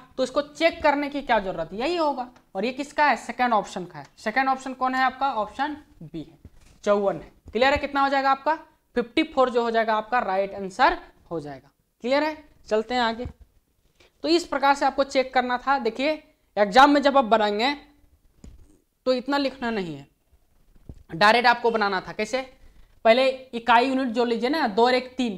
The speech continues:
तीन हो रहा है, सॉरी यहाँ तीन होगा। देखिए क्या है, दो और एक तीन, तीन हो रहा है तो अच्छा तीन तो कभी नहीं हो सकता, काटो, इसको जोड़ने की कोई जरूरत नहीं है। फिर अगर आप देखेंगे चौवन और बेरासी क्या आप नहीं जोड़ सकते क्या? डायरेक्ट जोड़ सकते हैं।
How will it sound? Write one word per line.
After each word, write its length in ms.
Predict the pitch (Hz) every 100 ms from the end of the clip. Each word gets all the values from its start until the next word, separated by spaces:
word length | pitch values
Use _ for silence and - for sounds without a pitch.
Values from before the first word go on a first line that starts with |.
| -
तीन 160 | 262 277
हो 120 | 262
रहा 100 | 254
है, 200 | 262 254
सॉरी 240 | - 208 202
यहाँ 120 | 190
तीन 220 | 190 190 175
होगा। 200 | 175 214 _ _ _ _ _ -
देखिए 220 | 202 247 254
क्या 180 | 254
है, 200 | 254 285 - - 185
दो 180 | 175 254
और 80 |
एक 200 | 269 262 -
तीन, 220 | 254 196
तीन 220 | - 277
हो 120 | 277
रहा 100 | 277
है 60 | 277
तो 60 | 269
अच्छा 180 | 262 277
तीन 280 | 294 320 320
तो 80 |
कभी 260 | 320 262 254
नहीं 120 | 233
हो 60 | 214
सकता, 200 | 196 190
काटो, 420 | 233 226 196 - -
इसको 180 | -
जोड़ने 280 | 220 233 254
की 60 | 247
कोई 180 | 247 233
जरूरत 460 | 233 269 311 - - _ 190
नहीं 260 | 220 240
है। 160 | 185 123 _ _ 294
फिर 80 |
अगर 180 | 302 311
आप 120 | 320 269
देखेंगे 340 | 277 311 320
चौवन 400 | 320 277 277 311
और 120 | 311
बेरासी 320 | 277 277 269 302
क्या 160 | 302
आप 80 | 294
नहीं 160 | 294 311
जोड़ 120 | 269
सकते 280 | 226 220 214
क्या? 220 | 220 170 - _ _ _
डायरेक्ट 340 | 180 226 320 294
जोड़ 140 | 330
सकते 260 | 311 285 269
हैं। 140 | 233